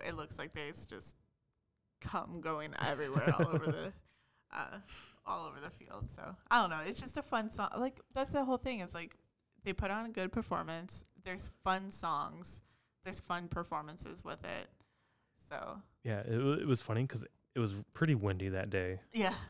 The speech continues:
Speaker 2: And the confetti would shoot up and just fly away or would just kinda linger in the air. And I remember laughing 'cause right after that, there was a lot of pyro.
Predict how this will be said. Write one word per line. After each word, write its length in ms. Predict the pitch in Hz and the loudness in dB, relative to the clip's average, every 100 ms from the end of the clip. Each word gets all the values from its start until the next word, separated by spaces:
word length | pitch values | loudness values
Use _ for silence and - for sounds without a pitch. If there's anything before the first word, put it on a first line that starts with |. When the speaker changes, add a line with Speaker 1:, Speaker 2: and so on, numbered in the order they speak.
| - - | -12 -2
Speaker 2:
And 420 | 104 95 98 120 | 0 2 0 0
the 120 | 104 | 0
confetti 340 | - - 117 113 | -2 2 4 4
would 100 | 101 | 2
shoot 200 | - 107 | 0 0
up 120 | 107 | 0
and 80 | 104 | -4
just 140 | 107 | -6
fly 540 | - 107 98 98 98 104 | -6 -4 -2 0 0 4
away 440 | 110 101 101 135 - | 4 6 6 4 2
or 300 | 110 110 107 | 4 6 6
would 180 | 107 98 | 0 -4
just 200 | 104 - | -4 -2
kinda 260 | 110 104 131 | -2 -2 -2
linger 340 | 107 101 95 | 0 0 0
in 100 | 98 | -2
the 100 | 95 90 | -2 -2
air. 240 | 92 107 - - _ _ _ | 0 -2 -4 -20 _ _ _
And 100 | 139 117 | 4 6
I 40 | |
remember 540 | 113 127 120 110 107 - _ _ _ _ _ _ _ | 10 10 10 8 6 -2 _ _ _ _ _ _ _
laughing 420 | 123 110 101 107 101 | 4 6 6 4 0
'cause 140 | 98 | 0
right 220 | 101 101 | 4 4
after 220 | 98 - 101 | 4 0 -2
that, 120 | 98 | 2
there 80 | 95 | 0
was 100 | 95 | 2
a 40 | |
lot 180 | 92 92 | 0 -2
of 80 | - | -2
pyro. 440 | 101 95 95 | 0 0 -2